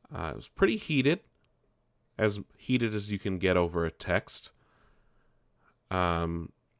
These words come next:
he thinks I'm, I'm reading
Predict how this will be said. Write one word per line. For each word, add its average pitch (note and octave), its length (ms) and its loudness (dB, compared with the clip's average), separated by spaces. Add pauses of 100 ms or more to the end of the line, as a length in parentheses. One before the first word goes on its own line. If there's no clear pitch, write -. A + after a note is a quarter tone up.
(1000)
he - 260 -4
thinks C#3 400 2
I'm, A2 260 4
I'm G2 340 2
reading F#2+ 540 0